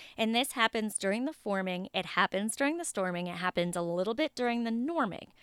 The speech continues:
where we're really getting to know each other. We're building those relationships. We're beginning to trust each other. We understand where, you know, I hate to use the word weaknesses. You'll notice that I haven't used it a lot here, but where our weaknesses really lie, where we can lift each other up, where we can balance each other, where we have those complementary skills.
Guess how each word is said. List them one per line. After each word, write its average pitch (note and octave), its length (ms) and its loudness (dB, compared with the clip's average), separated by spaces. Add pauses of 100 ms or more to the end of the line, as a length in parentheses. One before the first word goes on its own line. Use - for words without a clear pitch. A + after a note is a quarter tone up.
(340)
where A3+ 180 4
we're A3 180 2
really B3+ 380 0
getting A3+ 260 2
to F#3 100 -10
know F3+ 100 -4
each F3 160 -10
other. F#3+ 220 -4
We're F3+ 80 -2
building G#3+ 480 0
those G3 220 0
relationships. F3 680 -6
We're F3+ 120 -8
beginning A#3 460 0
to A3+ 100 -6
trust - 340 -4
each - 140 -8
other. - 260 -4 (300)
We B3+ 140 -4
understand A3 720 2
where, F#3 480 2
you F#3+ 140 -4
know, F3 200 -4
I F#3+ 80 0
hate F#3 320 -8
to F#3 100 -10
use E3+ 120 -4
the E3 80 -8
word E3+ 140 -4
weaknesses. F3 560 -4
You'll F3+ 160 0
notice F#3 360 0
that - 140 -2
I G3 60 4
haven't G3+ 320 -2
used G3 280 -2
it G3+ 80 2
a G3+ 60 4
lot G3+ 260 6
here, G3+ 180 4
but G3+ 240 2
where C#4 300 10
our D4+ 100 12
weaknesses B3+ 640 2
really A3 280 4
lie, G3 300 4
where G3 180 2
we F#3+ 120 0
can G3 200 -4
lift A3+ 280 -2
each C#4 180 -4
other A#3+ 220 0
up, F#3 180 0
where F#3 80 -2
we F#3 120 -2
can F#3 200 -2
balance G#3 460 0
each F#3+ 140 -8
other, F#3 200 0
where F#3 120 -2
we F3+ 120 -6
have F3+ 260 -6
those G3+ 180 0
complementary F3 640 -6
skills. B3 580 4